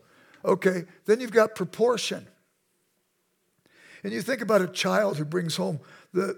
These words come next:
picture that's only gonna make it on your refrigerator. It would never make it in an art museum.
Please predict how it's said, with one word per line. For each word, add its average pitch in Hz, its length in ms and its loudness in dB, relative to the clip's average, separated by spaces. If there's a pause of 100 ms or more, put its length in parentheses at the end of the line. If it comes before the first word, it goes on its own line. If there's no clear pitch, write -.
(120)
picture 196 400 0
that's 165 240 -4
only 233 180 0
gonna 196 220 0
make 175 260 -2
it 165 80 -2
on 156 140 -4
your 156 100 -6
refrigerator. 143 640 -6
It 156 80 -8
would 143 140 -6
never 165 240 -4
make 165 260 -6
it 151 80 -8
in 139 140 -12
an 139 80 -14
art 170 240 -8
museum. 123 340 -12